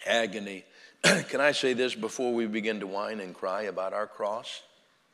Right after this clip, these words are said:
and how bad we have it in this life? May we always stop first and consider him and what he endured for us. Lest, as it says here, "Lest we be wearied and faint in our minds." And I'm not trying to make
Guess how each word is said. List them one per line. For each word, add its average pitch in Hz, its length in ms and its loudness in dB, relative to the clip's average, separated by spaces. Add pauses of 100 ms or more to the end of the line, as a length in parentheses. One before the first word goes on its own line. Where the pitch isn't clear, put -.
(640)
and 95 80 -4
how 95 180 2
bad 95 400 2
we 98 140 -4
have 95 240 0
it 95 60 -6
in 92 100 -4
this 95 240 -4
life? 101 360 -4 (720)
May 95 140 -6
we 92 100 -6
always 95 340 -4
stop 92 400 -6
first 98 360 -10
and 82 160 -16
consider 85 440 -10
him 90 220 -14 (1080)
and 95 120 -6
what 101 140 0
he 101 160 -4
endured 90 500 -2
for 92 200 -4
us. - 320 -6 (420)
Lest, 120 280 2
as 113 260 -2
it 104 100 -6
says 113 320 2
here, 110 180 0
"Lest 113 240 0
we 110 160 -4
be 107 160 -4
wearied 110 360 0
and 104 140 -6
faint 107 260 -4
in 107 100 -4
our 120 160 -4
minds." 90 420 -12 (760)
And 107 100 -2
I'm 143 120 0
not 131 140 2
trying 123 300 2
to 110 80 -2
make 117 340 2